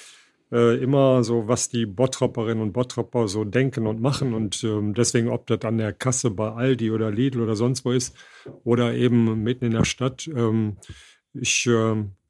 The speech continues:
finde das überwiegend gut, ähm, so nah an den Menschen zu sein und eben so viel auch zu kennen und mit den Leuten zu reden.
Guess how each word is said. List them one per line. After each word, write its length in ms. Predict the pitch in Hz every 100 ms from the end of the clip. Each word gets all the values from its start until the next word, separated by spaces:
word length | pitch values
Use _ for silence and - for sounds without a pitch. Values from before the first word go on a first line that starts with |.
| - _
finde 280 | - 135 127
das 440 | 123 110 - - - -
überwiegend 600 | 151 143 110 117 117 98
gut, 400 | 135 143 139 143
ähm, 520 | 131 117 113 107 110 - - 117 127 107
so 420 | 123 120 113 104 95 -
nah 320 | 107 113 123
an 80 | 113
den 120 | 113
Menschen 360 | 107 127 - 127
zu 100 | 120
sein 320 | 101 113 117
und 140 | 107
eben 180 | 113 113
so 140 | 98 107
viel 460 | - 110 110 107 - _ _ -
auch 420 | 107 - - - _ _ _ _ -
zu 140 | 120
kennen 420 | - 120 123 113
und 220 | 107 117
mit 120 | 117 101
den 120 | 101
Leuten 240 | 104 95
zu 120 | -
reden. 360 | 104 110 87